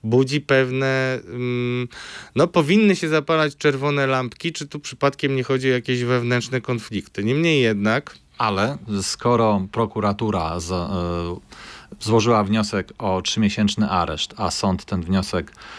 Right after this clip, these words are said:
Speaker 2: e, przyklepał, to oznacza, że te dowody musiały być mocne. To znaczy, że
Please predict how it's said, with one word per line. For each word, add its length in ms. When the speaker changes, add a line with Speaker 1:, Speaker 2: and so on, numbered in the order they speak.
Speaker 2:
e, 140
przyklepał, 880
to 140
oznacza, 640
że 300
te 140
dowody 380
musiały 400
być 220
mocne. 460
To 120
znaczy, 320
że 360